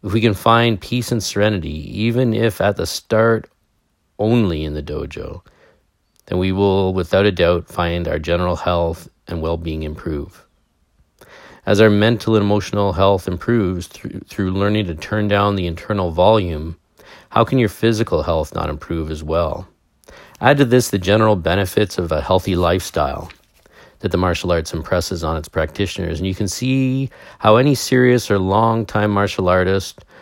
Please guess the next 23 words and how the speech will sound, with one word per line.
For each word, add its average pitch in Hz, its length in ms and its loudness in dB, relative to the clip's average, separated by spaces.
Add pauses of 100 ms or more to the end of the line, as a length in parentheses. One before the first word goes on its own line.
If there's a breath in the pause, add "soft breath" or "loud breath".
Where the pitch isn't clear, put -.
(140 loud breath)
with 101 120 -4
some 110 500 0
will 98 200 -2
share 117 320 6
some 92 240 -2
similar 98 440 -2
health 82 280 -2
benefits. - 640 -10 (1600 loud breath)
It's 110 160 0
important 135 480 2
to 143 60 0
remember 113 320 2
that 90 140 -2
the 92 80 -10
human 110 400 0
body 90 460 0
was 82 220 -6
meant 90 260 -4
to 85 100 -6
be 85 140 -6
strong 98 880 0 (400 soft breath)
and 73 260 -10
powerful. - 800 -2